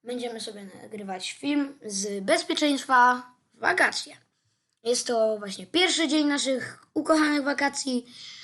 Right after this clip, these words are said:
a więc pomyślałem, że na samo ich rozpoczęcie zaprezentuję wam pięć podstawowych zasad, które powinniście znać podczas zabawy i wypoczywania.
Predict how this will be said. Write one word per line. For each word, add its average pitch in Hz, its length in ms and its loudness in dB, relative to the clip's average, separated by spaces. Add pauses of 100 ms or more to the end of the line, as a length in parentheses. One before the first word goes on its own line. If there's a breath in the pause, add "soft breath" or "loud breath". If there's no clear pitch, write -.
(120)
a 233 80 -2
więc 233 200 -4
pomyślałem, 285 540 0
że 240 180 -2
na 208 280 -2
samo 240 280 -2
ich 302 140 -2
rozpoczęcie 247 760 -4 (320 loud breath)
zaprezentuję 262 600 -2
wam 214 320 -6
pięć 311 360 4
podstawowych 233 720 -4
zasad, 208 400 -4 (260 soft breath)
które 254 600 0 (580)
powinniście 262 600 2
znać 214 520 -4 (840)
podczas 240 400 0
zabawy 202 560 0 (840)
i 285 80 -4
wypoczywania. 226 760 -4